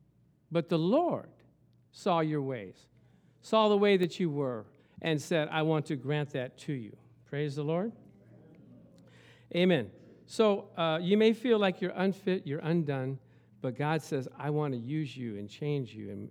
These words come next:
and bring you to a place where you can be in my presence and be close to me." So we got two. What do we got so far? You gotta enter into the presence of the Lord. You know, when you're in the presence of the Lord, he changes you.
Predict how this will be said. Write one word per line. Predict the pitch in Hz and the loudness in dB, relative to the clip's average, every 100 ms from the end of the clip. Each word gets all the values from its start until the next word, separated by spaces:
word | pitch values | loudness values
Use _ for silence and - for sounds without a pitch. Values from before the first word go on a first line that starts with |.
| - | -14
and | 104 101 - - _ | -14 -14 -20 -20 _
bring | 160 170 | 0 0
you | |
to | 156 | 0
a | 147 | -6
place | - 143 143 - - - _ _ - | -6 -6 -6 -8 -20 -20 _ _ -10
where | 123 | -8
you | 127 185 208 | -2 0 0
can | 202 - 151 147 139 - _ - - - | -2 -2 0 0 -4 -8 _ -20 -20 -14
be | 127 139 131 - - _ - | -6 -4 -4 -10 -16 _ 0
in | 190 | 4
my | 208 | 4
presence | 202 185 143 143 139 | 2 0 -2 -2 -8
and | - 120 | -8 -8
be | 123 | -10
close | - 143 135 | -8 -6 -6
to | - 131 | -10 -10
me." | 117 113 90 - _ _ - - _ _ _ _ _ _ _ | -8 -8 -12 -20 _ _ -20 -20 _ _ _ _ _ _ _
So | - 175 | -4 0
we | 180 | 2
got | 190 185 | 2 0
two. | - 196 | 0 0
What | 147 | 2
do | 180 | 0
we | 180 | 2
got | 151 | -2
so | 139 131 | -4 -10
far? | 107 101 _ _ _ _ _ | -10 -16 _ _ _ _ _
You | - 165 | -4 2
gotta | 202 208 | 4 4
enter | 208 214 214 | 6 4 4
into | 208 180 | 2 2
the | 170 | -4
presence | - 165 156 | -2 0 0
of | 156 | -4
the | 139 | -4
Lord. | 131 143 | -2 0
You | |
know, | 196 | 0
when | 190 196 | 2 2
you're | 190 | 4
in | 247 285 | 4 4
the | 226 | 0
presence | 233 233 233 214 | 0 -2 -2 -2
of | 190 | -2
the | |
Lord, | 196 208 | 0 0
he | 180 294 | 0 0
changes | 294 269 269 240 202 208 | 0 0 0 0 -2 -2
you. | 311 240 | -2 -4